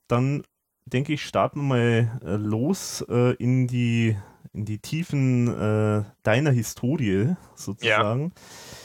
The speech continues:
Speaker 1: Wann waren so bei dir der, der, die Stunde Null, der Big Bang, wo alles losgegangen ist?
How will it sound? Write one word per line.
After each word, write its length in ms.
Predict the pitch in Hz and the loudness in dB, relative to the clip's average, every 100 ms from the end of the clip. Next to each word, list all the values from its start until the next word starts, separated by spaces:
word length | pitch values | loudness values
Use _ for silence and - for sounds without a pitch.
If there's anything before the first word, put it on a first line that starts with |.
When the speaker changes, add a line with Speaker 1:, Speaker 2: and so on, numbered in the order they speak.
| - - - | -20 -20 -10
Speaker 1:
Wann 360 | 104 107 147 | 0 2 2
waren 300 | 131 113 135 | 2 2 2
so 100 | 147 | 0
bei 200 | 135 123 | 0 0
dir 220 | 117 131 127 | 2 0 2
der, 520 | 120 107 104 101 98 | 4 4 6 4 4
der, 400 | 117 107 104 110 | 2 2 2 0
die 300 | 80 85 113 | -8 -10 -8
Stunde 360 | - 135 143 117 | -4 0 2 2
Null, 440 | 113 117 147 131 | 2 2 2 2
der 160 | 110 101 | 0 0
Big 280 | 123 - | -4 -4
Bang, 540 | - 104 123 120 110 95 | 0 2 2 2 2 -2
wo 200 | 104 104 | -4 -2
alles 360 | - 104 104 | -2 0 -2
losgegangen 680 | 104 110 - 101 92 85 87 | -4 -6 -6 -8 -4 -2 -2
ist? 360 | - - - | -6 -8 -12